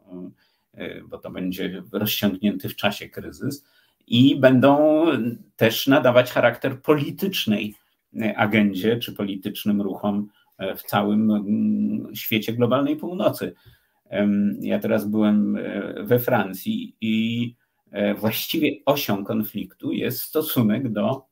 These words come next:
imigrantów, y, we Francji aktualnie politycznych. No, oczywiście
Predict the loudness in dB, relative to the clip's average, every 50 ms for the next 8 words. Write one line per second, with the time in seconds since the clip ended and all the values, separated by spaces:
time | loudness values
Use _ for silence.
0 | _ _ _ _ _ _ -2 -2 -2 0 0 0 0 0 0 0 -2 -6 -8 -10
1 | -14 -16 -16 -14 -12 -8 -6 -6 -6 -6 -8 -10 -14 -14 -8 -8 -8 -6 -6 -8
2 | -10 -10 -10 -14 -14 -14 -12 -12 -14 _ -12 -10 -10 -10 -10 -12 -14 -16 -18 -20
3 | -20 -20 -20 _ _ -20 -20 -20 _ _ _ _ -20 -20 -20 -18 -14 -10 -10 -8
4 | -8 -6 -4 -4 -4